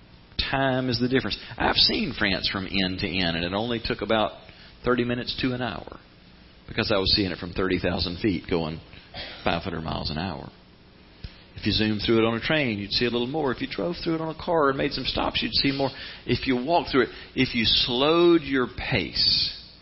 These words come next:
you would take in a lot more. Your depth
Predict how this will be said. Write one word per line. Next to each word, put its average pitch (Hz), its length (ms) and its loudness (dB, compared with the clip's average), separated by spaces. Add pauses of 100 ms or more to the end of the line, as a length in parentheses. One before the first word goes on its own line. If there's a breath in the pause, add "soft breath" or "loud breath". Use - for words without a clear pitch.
(560 loud breath)
you 107 120 -4
would 101 140 0
take 120 300 0
in 113 120 -2
a 104 80 0
lot 101 200 0
more. 104 200 -4 (180 loud breath)
Your 117 280 2 (380)
depth 151 360 4